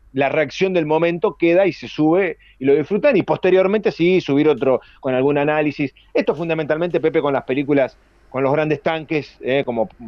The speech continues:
puede ser Star Wars o puede ser, eh, alguna película de D C o Marvel o, o tr-, o alguna película de ciencia ficción, eh, eh, pero también el, el análisis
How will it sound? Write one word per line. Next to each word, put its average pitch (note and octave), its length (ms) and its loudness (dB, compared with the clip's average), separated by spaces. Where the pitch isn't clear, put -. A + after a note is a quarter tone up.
puede B2+ 160 0
ser C#3 160 0
Star C3+ 360 0
Wars B2 200 -4
o G#2 60 -12
puede A2+ 200 -8
ser, A2+ 220 -6
eh, G2+ 260 -6
alguna G#2 420 -6
película A#2 300 0
de B2+ 160 4
D B2+ 60 0
C B2+ 320 2
o A#2 80 4
Marvel A#2 560 0
o, G2 60 -6
o F#2+ 340 -10
tr-, G#2+ 200 -14
o G2 280 -8
alguna A#2 200 -2
película A2 260 -6
de G#2 40 -4
ciencia A2 220 -12
ficción, C3 440 -4
eh, B2+ 320 -4
eh, G#2 340 -2
pero B3 200 2
también B3+ 280 2
el, F#3+ 160 4
el E3 180 2
análisis F#3 580 0